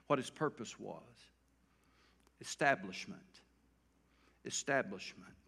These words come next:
That word is not mysterious in any language. The word he used in Greek means to set fast, to strengthen, or to make firm.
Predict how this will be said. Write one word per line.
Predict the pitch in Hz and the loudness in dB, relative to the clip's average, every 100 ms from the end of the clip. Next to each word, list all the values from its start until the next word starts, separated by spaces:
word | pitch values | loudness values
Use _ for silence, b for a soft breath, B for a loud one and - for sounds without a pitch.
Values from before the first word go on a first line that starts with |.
| - - _ _ _ b b b b b b b b | -20 -20 _ _ _ b b b b b b b b
That | 147 139 | 4 6
word | 143 151 143 | 8 8 8
is | 120 | 6
not | 143 131 | 6 6
mysterious | 135 - 170 165 131 135 | 2 8 10 10 8 6
in | 123 | 4
any | 120 | 6
language. | 113 120 156 139 110 107 98 | 6 6 8 8 6 0 0
The | 127 | 2
word | 123 143 | 6 6
he | 123 | 6
used | 131 127 139 131 | 2 4 4 6
in | 131 | 2
Greek | 113 139 151 | 6 6 6
means | 135 135 143 131 | 6 8 8 4
to | - | 0
set | 127 - 135 - | 0 2 2 4
fast, | 139 160 165 165 - - B B B | 8 10 8 6 -2 -8 B B B
to | 120 | 0
strengthen, | - - 156 160 - 165 170 | 2 8 8 8 2 0 0
or | 147 127 135 | 0 4 4
to | 131 | 6
make | 120 127 | 6 6
firm. | - 165 165 120 87 | 4 6 6 6 0